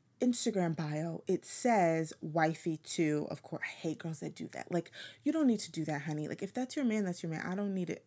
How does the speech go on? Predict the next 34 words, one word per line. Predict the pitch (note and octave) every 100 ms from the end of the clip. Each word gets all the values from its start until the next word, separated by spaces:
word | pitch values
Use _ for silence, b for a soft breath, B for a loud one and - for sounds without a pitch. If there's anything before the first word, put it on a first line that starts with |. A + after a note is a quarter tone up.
| F#3 -
Like, | F#3+ - B B B B _ - -
once | - A3+ B3
Robbie | C#4 C4+ C4
and | A3+
I |
get | G#3+ G3+
married, | F3 F3+ F#3+
I'm | F3
not | E3 E3
gonna | F#3+
do, | F3+ F3+
like, | E3 D#3+ - -
in | F3+
my | E3
bio, | D#3+ - E3 -
like, | - - B B B
wifey | F3 F3+ F#3 - G#3 F#3+ - _ _ _ _ _ G3
at, | D#3+ C#3+ - _
to | - A3+ G3 F#3 F3 - _ -
Robert | F#3+ F3 F#3 F3+ E3 E3 F3 E3+
Leaks | D#3+ D#3 - -
or, | - E3+
like, | D#3+ D#3+ D#3 - B B B B B B _ _ _ _ - -
or | G3 G3+ F#3 -
girls | F#3+ F#3 E3
that | F3+ D#3+
do | F3
their | E3+
Instagram | - F3+ E3+ E3 E3+
handle, | E3 E3 -
"Officially | F3+ - A3 - G#3+ G3 F#3
Missus | F3+ F3 - F3+ D#3+
Leaks." | F3 F3 - - -
Like, | F#3 -